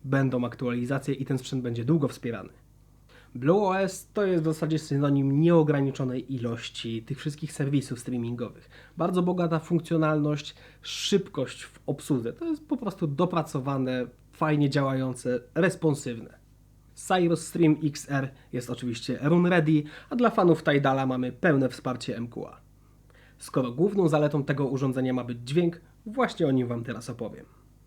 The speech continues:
Seria X R od Cyrusa generalnie ma grać równo. To jest takie założenie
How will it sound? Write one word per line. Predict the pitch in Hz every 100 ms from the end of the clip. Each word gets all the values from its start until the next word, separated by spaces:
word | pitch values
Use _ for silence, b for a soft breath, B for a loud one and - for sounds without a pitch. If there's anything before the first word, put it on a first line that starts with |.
| _ - B B -
Seria | - 208 208
X | - 156 -
R | - 190 156
od | 147
Cyrusa | - 139 165 170 170 160 135
generalnie | 123 123 123 151 156 147
ma | 120 127 151 156 -
grać | 127 123 127 127 - b -
równo. | 135 165 123 113
To | -
jest | 170
takie | 175 175
założenie | 143 160 147 135 156 131 127